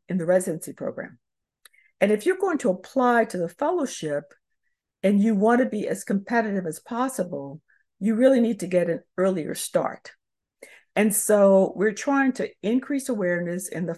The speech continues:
first, second year. So very, being very intentional in recruiting those residents. And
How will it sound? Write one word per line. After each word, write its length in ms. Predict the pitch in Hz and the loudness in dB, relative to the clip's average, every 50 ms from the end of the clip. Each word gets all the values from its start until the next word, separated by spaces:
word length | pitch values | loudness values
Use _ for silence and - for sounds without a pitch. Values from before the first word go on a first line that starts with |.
| - | -2
first, 360 | - 190 185 185 185 190 - - | 0 2 2 2 0 -4 -4 -2
second 420 | 175 156 156 - 151 160 165 165 - _ _ _ | -2 -2 -2 -2 -6 -6 -6 -10 -14 _ _ _
year. 540 | 185 190 208 190 165 127 - - 233 - - _ _ _ _ _ _ _ _ _ _ _ _ _ - _ _ _ | -6 -4 -2 -2 -2 -2 -4 -6 -10 -14 -18 _ _ _ _ _ _ _ _ _ _ _ _ _ -20 _ _ _
So 440 | _ - - 208 214 202 196 185 147 135 | _ 0 4 8 8 10 8 8 4 2
very, 320 | - 202 202 202 - - 165 | 4 4 4 4 4 0 -2
being 300 | 220 233 214 214 202 175 | -2 0 0 0 -2 0
very 360 | 185 190 202 233 269 - - | 2 2 2 2 2 0 -2
intentional 1000 | 208 247 254 254 - - 269 262 247 240 - 190 170 180 165 - 113 - 151 - - _ | -4 -4 -4 -4 -6 -4 0 0 0 0 -2 -6 -6 -6 -6 -8 -10 -12 -14 -18 -12 _
in 180 | - 185 190 | -2 -2 -2
recruiting 760 | 165 180 180 180 - - - 269 247 196 175 180 160 165 160 - _ _ _ _ _ _ _ _ | -2 -2 -6 -6 -8 -4 0 0 0 0 -2 -4 -6 -8 -10 -14 _ _ _ _ _ _ _ _
those 480 | 190 185 185 180 170 175 180 185 - - _ | 6 6 8 6 6 4 0 -4 -8 -8 _
residents. 680 | 180 165 160 - - - - - - - - - - - _ _ _ _ _ _ _ _ _ _ _ _ _ _ _ _ _ _ - | -2 -2 -2 -2 -4 -10 -10 -12 -14 -14 -14 -16 -16 -16 _ _ _ _ _ _ _ _ _ _ _ _ _ _ _ _ _ _ 0
And 480 | 190 196 190 190 190 190 196 202 196 | 2 4 4 4 4 4 2 2 0